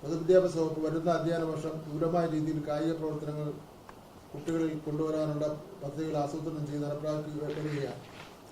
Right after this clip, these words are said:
ഇതിന്റെ ഭാഗമായി തിരുവനന്തപുരം ജില്ലയിലെ തിരഞ്ഞെടുത്ത സ്കൂളുകളിലെ ആയിരത്തി അഞ്ഞൂറോളം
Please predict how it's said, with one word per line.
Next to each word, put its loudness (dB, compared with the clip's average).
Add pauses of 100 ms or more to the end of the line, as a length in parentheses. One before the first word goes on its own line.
(300)
ഇതിന്റെ 4
ഭാഗമായി 2
തിരുവനന്തപുരം 2
ജില്ലയിലെ 2
തിരഞ്ഞെടുത്ത -2
സ്കൂളുകളിലെ 2
ആയിരത്തി 2
അഞ്ഞൂറോളം 2